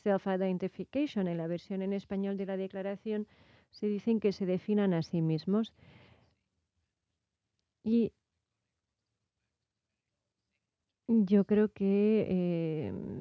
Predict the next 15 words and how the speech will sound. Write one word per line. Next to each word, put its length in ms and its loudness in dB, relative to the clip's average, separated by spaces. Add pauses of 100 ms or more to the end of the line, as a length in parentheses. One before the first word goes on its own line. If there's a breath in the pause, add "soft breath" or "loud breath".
(840 soft breath)
proponíamos 680 -2
tener 340 2
un 140 0
párrafo 440 -2
más, 540 -4
ah, 260 -4 (120)
corto, 640 6 (400 loud breath)
pero 400 8 (160)
no 300 0
hablamos 380 6
únicamente 640 6
de 120 2
racismo. 840 -6 (840 soft breath)
Estamos 480 -4
hablando 680 -2